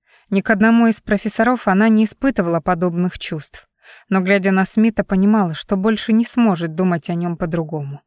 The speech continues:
Поэтому держалась изо всех сил, стараясь не показывать, как хорошо,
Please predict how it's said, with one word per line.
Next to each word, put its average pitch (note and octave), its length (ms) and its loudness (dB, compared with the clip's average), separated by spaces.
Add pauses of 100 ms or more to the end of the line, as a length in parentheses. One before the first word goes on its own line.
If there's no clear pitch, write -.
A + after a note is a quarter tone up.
(680)
Поэтому G#3+ 440 4
держалась G#3 640 2
изо F#3 160 0
всех - 320 -2
сил, F3+ 440 -2
стараясь F#3+ 520 0
не F#3+ 100 2
показывать, F3+ 600 -4
как - 180 -6
хорошо, F#3+ 540 -4